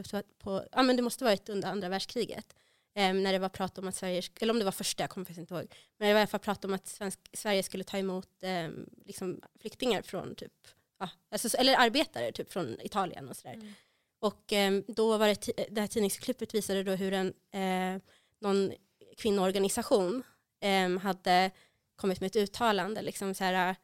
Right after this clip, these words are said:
Speaker 1: vi, vi, vi känner oss inte trygga med att alla de här männen från de här län-, liksom de här sydeuropeiska länderna,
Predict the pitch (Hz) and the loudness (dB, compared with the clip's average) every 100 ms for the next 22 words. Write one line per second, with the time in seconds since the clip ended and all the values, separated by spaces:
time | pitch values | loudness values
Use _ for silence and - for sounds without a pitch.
0 | _ 214 226 208 190 226 208 196 214 220 | _ 2 4 4 2 2 0 0 2 2
1 | 196 - 220 202 214 196 190 220 185 208 | 0 0 2 2 2 0 -2 -2 2 2
2 | 180 175 175 170 185 190 190 208 220 202 | 2 2 0 -2 -2 0 2 2 2 2
3 | 143 180 - 175 170 180 180 175 202 _ | -2 -4 -4 -4 -2 0 0 -2 -4 _
4 | _ _ _ - 254 269 233 220 208 196 | _ _ _ 0 4 4 4 2 2 2
5 | 190 185 196 160 - 233 196 190 214 196 | 2 0 0 -10 -8 0 0 2 0 2
6 | - 262 233 175 170 | 2 4 4 2 0